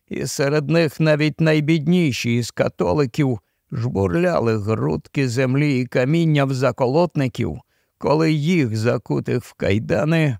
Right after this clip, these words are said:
везли до порту, аби відправити до ліверпульської в'язниці. Все могло б так і скінчитися, якби,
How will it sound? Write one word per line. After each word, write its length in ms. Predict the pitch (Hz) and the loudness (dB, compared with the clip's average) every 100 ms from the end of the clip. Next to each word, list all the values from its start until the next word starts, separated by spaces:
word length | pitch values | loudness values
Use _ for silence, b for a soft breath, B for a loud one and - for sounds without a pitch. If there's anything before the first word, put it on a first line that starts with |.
| - | -10
везли 560 | - 123 139 135 123 110 | -6 -2 0 0 0 2
до 200 | 113 104 | 2 0
порту, 440 | - 160 147 143 | -2 -4 -2 -2
аби 280 | 120 123 127 | -2 0 0
відправити 800 | 117 - - 147 139 139 - 135 | 0 -2 -4 -2 0 0 0 -2
до 200 | 120 117 | 2 2
ліверпульської 840 | 117 110 101 - 117 104 - 107 | 2 0 -2 -2 -2 -2 -2 0
в'язниці. 840 | 107 107 101 101 107 90 - - - _ _ _ _ _ _ _ _ _ _ _ _ | 2 2 2 0 -2 -2 -8 -14 -16 _ _ _ _ _ _ _ _ _ _ _ _
Все 360 | - 135 123 | -4 0 4
могло 420 | 214 202 160 208 | 4 4 4 2
б 40 | 190 _ | 2 _
так 260 | 185 175 | 2 4
і 100 | 175 | 0
скінчитися, 960 | 160 - 160 156 196 190 - 95 - 85 | 0 0 0 0 0 0 0 -4 -4 -6
якби, 760 | 101 101 117 127 160 165 156 | -2 -2 -2 -2 0 0 0